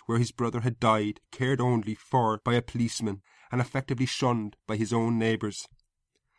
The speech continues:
This reaction from the local community seems cowardly, cold, and perhaps even suspicious,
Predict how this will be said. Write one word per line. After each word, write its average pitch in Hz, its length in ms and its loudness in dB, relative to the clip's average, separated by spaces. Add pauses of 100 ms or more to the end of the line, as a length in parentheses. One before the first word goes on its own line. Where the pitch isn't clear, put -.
(440)
This - 200 -4
reaction 180 540 2
from 135 180 -2
the 131 80 2
local 131 360 2
community 120 560 0
seems - 280 0
cowardly, 117 640 -2 (100)
cold, 123 460 2
and 123 100 -2
perhaps 135 340 4
even 127 220 -2
suspicious, - 680 -6